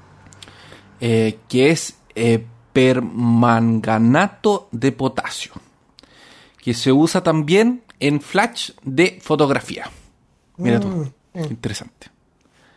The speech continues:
Speaker 1: En los flash, esos que hacen
Speaker 2: Y se queman, que se usan una vez.
Speaker 1: Exacto.
Speaker 2: Y había comprado unos
Speaker 1: Hay
Speaker 2: cubitos.
Speaker 1: Había que comprar unos
Speaker 2: <laughs>
Speaker 1: cubitos.
Speaker 2: Que giran, que
Speaker 1: Y
Speaker 2: tienen cuatro,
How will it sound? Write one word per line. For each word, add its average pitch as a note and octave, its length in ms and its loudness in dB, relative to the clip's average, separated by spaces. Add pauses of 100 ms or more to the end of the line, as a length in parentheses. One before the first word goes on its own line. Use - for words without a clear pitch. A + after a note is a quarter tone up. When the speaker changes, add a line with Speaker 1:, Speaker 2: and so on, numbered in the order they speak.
(140)
Speaker 1:
En A#2+ 80 -2
los A#2+ 80 -2
flash, - 260 -2
esos D#3 180 -2
que E3+ 80 -2
hacen B2+ 240 -2 (840)
Speaker 2:
Y E3 80 -10
se D#3+ 120 -8
queman, D#3+ 320 -2 (160)
que E3+ 100 -4
se E3+ 100 -4
usan D#3+ 240 -2
una E3 160 0
vez. E3+ 80 0
Speaker 1:
Exacto. - 480 -4 (240)
Speaker 2:
Y F3+ 40 -2
había E3+ 200 4
comprado F3 220 0
unos E3 140 2
Speaker 1:
Hay A#2+ 140 2
Speaker 2:
cubitos. D#3+ 400 -4 (460)
Speaker 1:
Había A#2+ 200 2
que A2 60 -4
comprar A#2 240 4
unos A#2 120 -2
Speaker 2:
<laughs> - 40 -2
Speaker 1:
cubitos. - 640 -6 (400)
Speaker 2:
Que D3+ 80 -2
giran, D3 320 -2
que A2+ 80 -8
Speaker 1:
Y A2 60 -4
Speaker 2:
tienen A2 280 2
cuatro, D#3+ 560 0